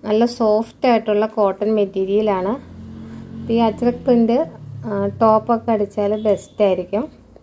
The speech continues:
അതുപോലെ തന്നെ നമുക്ക് ചെക്കോട്ട സാരീസ് അവൈലബിൾ ആണ്. അപ്പം ഞാൻ ഇതിനോട് കറക്റ്റ് മാച്ചായ ഒരു കളർ ആയതുകൊണ്ടാണ് ചെക്കോട്ട സാരി കാണിച്ചത്.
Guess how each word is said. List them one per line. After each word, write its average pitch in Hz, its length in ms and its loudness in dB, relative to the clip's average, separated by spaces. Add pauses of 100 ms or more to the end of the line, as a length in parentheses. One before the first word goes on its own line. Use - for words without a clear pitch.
(720)
അതുപോലെ 254 400 4
തന്നെ 254 300 2 (100)
നമുക്ക് 226 320 -2
ചെക്കോട്ട 233 580 0
സാരീസ് 254 640 2
അവൈലബിൾ 208 500 2
ആണ്. 185 160 0
അപ്പം 185 200 -4
ഞാൻ 214 220 0
ഇതിനോട് 220 480 -2 (260)
കറക്റ്റ് 311 400 0
മാച്ചായ 240 560 0
ഒരു 233 120 0 (100)
കളർ 214 240 2
ആയതുകൊണ്ടാണ് 214 720 0
ചെക്കോട്ട 208 400 0
സാരി 214 420 0
കാണിച്ചത്. 208 580 0